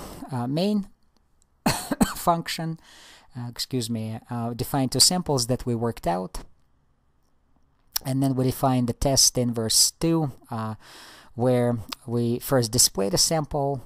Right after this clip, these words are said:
then, uh, compute its in-place, uh, fast har wavelet transform, and then display, display it, and then, uh, in-place fast inverse har wavelet transform, which we'll discuss in the next screencast, to recover the original,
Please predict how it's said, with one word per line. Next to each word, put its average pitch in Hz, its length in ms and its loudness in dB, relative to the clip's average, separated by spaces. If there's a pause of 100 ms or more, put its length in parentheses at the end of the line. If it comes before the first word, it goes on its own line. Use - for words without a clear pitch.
(140)
then, 123 560 0
uh, 113 200 -2
compute 135 360 2
its 123 220 4
in-place, 123 580 4
uh, 120 280 -2
fast 123 360 0
har 120 220 0
wavelet 113 340 0
transform, 170 640 0 (200)
and 117 120 -2
then 120 120 0
display, 117 560 0
display 170 540 0
it, - 140 -4
and 120 140 -2
then, 127 220 2 (580)
uh, 117 240 0 (120)
in-place 135 580 2
fast 127 320 2
inverse 131 400 4
har 110 400 0
wavelet 113 420 -4
transform, 113 560 -2
which 120 220 -2
we'll 117 140 0
discuss 113 420 4
in 113 80 -2
the 113 60 0
next 113 220 -2
screencast, 151 460 0
to 135 100 2
recover 131 640 4
the 113 160 0
original, 110 560 -2